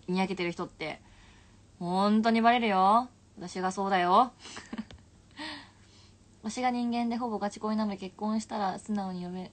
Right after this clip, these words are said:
喜べないのどうしたらいいですか？まあね、ガチ恋だと喜べないよね。でも推しがさ、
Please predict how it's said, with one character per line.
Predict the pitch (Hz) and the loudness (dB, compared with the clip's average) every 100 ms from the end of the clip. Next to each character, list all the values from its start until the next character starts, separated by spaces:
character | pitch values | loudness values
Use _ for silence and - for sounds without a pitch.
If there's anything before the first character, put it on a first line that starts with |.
| - - | -18 -10
喜 | 190 196 | -10 -8
べ | 202 202 | -8 -8
な | 180 | -8
い | |
の | 170 | -10
ど | 185 | -10
う | |
し | 190 | -12
た | 165 | -14
ら | |
い | 160 | -14
い | |
で | |
す | - | -18
か？ | - - - - - - - 190 | -20 -20 -20 -20 -20 -20 -16 -2
ま | 190 190 | 2 2
あ | |
ね、 | 185 185 | 2 2
ガ | 185 | 2
チ | 190 | 0
恋 | 226 269 | 0 0
だ | 302 | 2
と | |
喜 | 247 240 269 | 2 2 2
べ | 294 | 4
な | 262 | 4
い | |
よ | 214 | 4
ね。 | 202 214 220 | 2 2 0
で | 220 | -4
も | 196 | -2
推 | 214 | -2
し | 302 | 0
が | 339 | 2
さ、 | 392 370 | 4 4